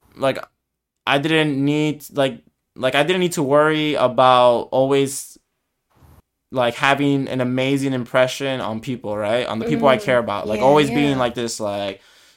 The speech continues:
Speaker 1: like, perfect or kid that has no problems or person that has no problems around people that I love. Like, it's okay to, you know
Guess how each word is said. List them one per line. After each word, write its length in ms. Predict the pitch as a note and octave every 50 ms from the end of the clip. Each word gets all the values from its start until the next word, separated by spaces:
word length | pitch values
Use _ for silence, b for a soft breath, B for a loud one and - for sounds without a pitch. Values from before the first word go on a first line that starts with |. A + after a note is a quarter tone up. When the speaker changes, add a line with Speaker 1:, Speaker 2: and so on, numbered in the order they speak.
| b b
Speaker 1:
like, 440 | - G#2+ G#2+ G#2+ G2+ G2+ - - _
perfect 540 | _ - C#3+ C3+ C3 - - C#3 C3+ C3 -
or 240 | - A#2 A#2 A2+ A2
kid 260 | G#2 - - D3 C#3+
that 100 | C3+ C3+ B2+
has 220 | C3 B2+ B2 A#2
no 140 | B2 B2+ B2+
problems 640 | A#2+ - C#3 B2+ A#2+ B2 A#2+ A#2+ B2 B2 A#2+ A#2+ A2+
or 80 | G#2+ G#2+
person 340 | - C#3 B2+ B2 - B2 A#2
that 80 | A#2
has 220 | A#2+ A#2+ A#2 A2+ A#2+
no 120 | A#2 A#2+
problems 480 | - - B2+ A#2 A#2+ A#2 A#2+ A#2 A2+ -
around 340 | G#2+ A2+ A#2 A#2 A#2 A2
people 260 | A#2 C3+ A#2+ A#2 A#2 A2+
that 100 | A2 G#2+
I 140 | G#2+ G#2
love. 260 | G#2 G#2+ G#2 G2+ F#2+ G2+
Like, 160 | G#2 G2+ -
it's 220 | - G#2 A2 - B2+
okay 380 | A#2+ A2+ - C3 A#2+ A#2 A#2 A#2
to, 240 | - A2 G#2 G2
you 120 | G2+ G#2+ G#2
know 300 | G2+ G2+ G#2 G#2 -